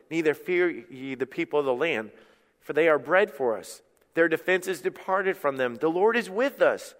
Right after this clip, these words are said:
Fear them not." It, it's, it's just like these other guys.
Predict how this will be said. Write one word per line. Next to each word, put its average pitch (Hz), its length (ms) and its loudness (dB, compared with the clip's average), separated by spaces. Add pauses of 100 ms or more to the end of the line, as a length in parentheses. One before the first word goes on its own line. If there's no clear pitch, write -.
(360)
Fear 175 200 2
them 135 220 -4
not." 107 400 -6 (1080)
It, - 160 -6
it's, - 240 -2
it's - 320 -6
just 180 300 -2
like 165 160 2
these 143 180 -2
other 151 220 4
guys. 117 420 2